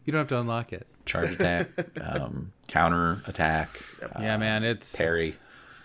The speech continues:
Speaker 1: Well, and, and, like, switching from Horizon going to this, like, to dismount your horse in Horizon is to hit square.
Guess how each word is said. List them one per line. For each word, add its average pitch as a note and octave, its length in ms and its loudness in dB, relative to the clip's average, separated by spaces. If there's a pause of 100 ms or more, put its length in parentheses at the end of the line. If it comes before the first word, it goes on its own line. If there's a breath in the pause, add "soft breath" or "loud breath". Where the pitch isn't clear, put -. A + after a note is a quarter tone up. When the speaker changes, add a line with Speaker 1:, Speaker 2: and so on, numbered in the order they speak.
(160 loud breath)
Speaker 1:
Well, C#3+ 160 8
and, C#3+ 240 6
and, C3+ 180 2
like, B2+ 160 2
switching C#3+ 340 2
from B2 260 0
Horizon A2+ 520 2
going A2 300 0
to B2+ 180 0
this, B2+ 560 0
like, G#2 400 0
to A#2+ 140 -4
dismount B2 720 0
your G#2 320 -4
horse A#2+ 400 0
in F#2 100 -6
Horizon G#2+ 540 0
is F2 160 -10
to F#2+ 100 -8
hit F#2 220 -8
square. A#2+ 500 -4